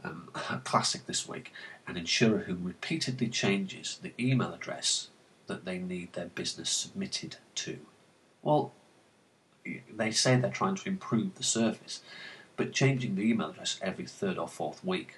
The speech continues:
so that you're continually sending an application to the wrong place is just bonkers. So my message to people is, find a process that works for everybody concerned and then stick to it, because people like consistency. They don't like to be messed around.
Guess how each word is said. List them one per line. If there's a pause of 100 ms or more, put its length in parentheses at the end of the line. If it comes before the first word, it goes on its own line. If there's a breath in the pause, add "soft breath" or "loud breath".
so
that
you're
continually
sending
an
application
to
the
wrong
place
is
just (200)
bonkers. (480 loud breath)
So
my
message
to
people
is, (680 loud breath)
find
a
process
that
works (120)
for
everybody
concerned (140)
and
then
stick
to
it,
because
people
like
consistency. (880)
They
don't
like
to
be
messed
around.